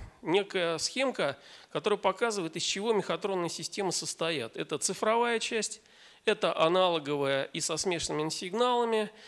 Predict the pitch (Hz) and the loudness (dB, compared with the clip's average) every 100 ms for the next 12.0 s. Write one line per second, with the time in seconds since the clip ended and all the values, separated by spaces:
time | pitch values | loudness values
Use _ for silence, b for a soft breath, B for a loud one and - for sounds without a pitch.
0 | B B 196 202 170 151 - 202 190 156 | B B 2 2 0 -4 0 2 4 2
1 | 156 156 160 156 143 143 - 180 - 240 | 0 -2 0 0 0 -2 -6 -6 -4 -2
2 | 240 220 214 190 - 165 180 165 170 185 | 2 2 2 -2 -6 -4 0 0 -2 -2
3 | - 180 147 147 185 180 - - - 139 | -2 -2 -2 0 0 0 -4 -4 -6 -6
4 | - 170 196 180 151 147 143 - - 156 | -4 -4 -2 -2 0 -2 -2 -4 -4 -2
5 | 151 185 156 151 147 180 190 - - 165 | 2 4 2 0 -4 -6 -4 -6 -6 -8
6 | 147 165 156 156 151 143 110 - 123 - | -6 -6 -4 -4 -2 -4 -6 -10 -10 -6
7 | 139 135 147 147 143 - 147 143 139 113 | -4 -2 -2 0 -2 -4 -8 -6 -6 -8
8 | - 104 - B B B 139 185 220 190 | -12 -16 -18 B B B -4 -2 -2 -4
9 | 143 151 151 - 214 214 - 165 - 143 | -2 0 0 -2 -4 -2 0 0 2 4
10 | 143 139 170 - 175 180 175 185 143 143 | 4 4 2 0 -2 -2 -2 -2 -2 -4
11 | - 156 156 165 180 - 269 - 180 160 | -4 -2 -4 -2 -4 -2 -4 -2 -2 -2